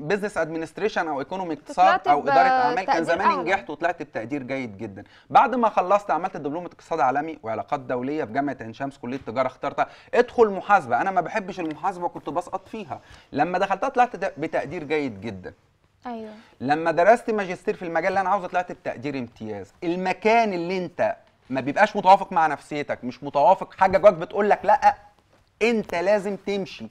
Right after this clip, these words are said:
Speaker 2: لا،
Speaker 1: في
Speaker 2: يبقى لا،
Speaker 1: الاتجاه ده.
Speaker 2: خلاص، يعني عشان خاطر ما ادخلش نفسي في حاجة اغرق فيها ولا افشل فيها اكتر، يعني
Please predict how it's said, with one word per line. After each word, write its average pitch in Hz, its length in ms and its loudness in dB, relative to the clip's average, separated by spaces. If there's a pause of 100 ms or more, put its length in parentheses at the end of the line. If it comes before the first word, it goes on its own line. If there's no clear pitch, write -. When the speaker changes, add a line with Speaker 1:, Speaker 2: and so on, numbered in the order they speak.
Speaker 2:
لا، - 80 2
Speaker 1:
في 381 220 6
Speaker 2:
يبقى 277 180 6
لا، 349 80 6
Speaker 1:
الاتجاه 262 220 4
ده. 302 60 6
Speaker 2:
خلاص، 320 380 4
يعني 233 280 -4
عشان 233 240 -4
خاطر 330 320 -4
ما 285 100 -4
ادخلش 320 500 -2
نفسي 302 520 -8
في - 80 -20
حاجة 311 300 -2
اغرق 311 440 0
فيها 320 340 -6
ولا 226 420 0
افشل 294 260 -6
فيها - 260 -4
اكتر، - 360 -10
يعني 220 460 -10